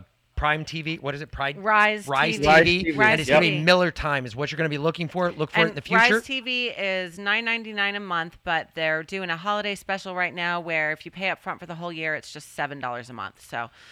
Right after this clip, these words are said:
Speaker 2: um, 'cause, 'cause I did that while we were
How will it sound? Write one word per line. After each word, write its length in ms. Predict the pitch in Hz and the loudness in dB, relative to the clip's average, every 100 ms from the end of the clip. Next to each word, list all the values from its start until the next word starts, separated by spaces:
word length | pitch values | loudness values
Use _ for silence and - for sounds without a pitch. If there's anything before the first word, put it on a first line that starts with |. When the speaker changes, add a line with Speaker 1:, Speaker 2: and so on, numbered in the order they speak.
| - _ | -20 _
Speaker 2:
um, 360 | - 131 123 123 _ _ _ _ _ _ | -10 -8 -10 -14 _ _ _ _ _ _
'cause, 280 | - 156 135 _ | -10 -10 -12 _
'cause 180 | 160 135 | -12 -6
I 160 | 117 - _ - | -6 -8 _ -14
did 160 | 120 | -8
that 220 | 107 107 _ | -6 -8 _
while 180 | - 113 | -10 -10
we 80 | 95 | -10
were 220 | 87 110 | -12 -12